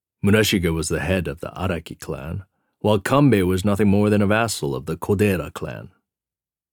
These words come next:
But although there was a gap between them with regard to status, Murashige nonetheless spoke to Kanbei often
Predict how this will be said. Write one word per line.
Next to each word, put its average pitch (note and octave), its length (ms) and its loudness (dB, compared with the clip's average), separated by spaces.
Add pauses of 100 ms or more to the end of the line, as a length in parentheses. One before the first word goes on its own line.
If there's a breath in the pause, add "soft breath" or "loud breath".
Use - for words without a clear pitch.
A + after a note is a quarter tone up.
But C3+ 100 4
although C#3 280 6
there C#3+ 140 8
was C#3 200 6
a C3 40 4
gap C3+ 340 2
between A2 440 2
them F2+ 200 2
with F2+ 160 -2
regard F2 440 -2
to F2 80 -2
status, - 760 -6 (920)
Murashige G2 560 2
nonetheless D#2 560 -2
spoke - 380 -6
to F2 100 -6
Kanbei F2+ 480 -2
often - 520 -10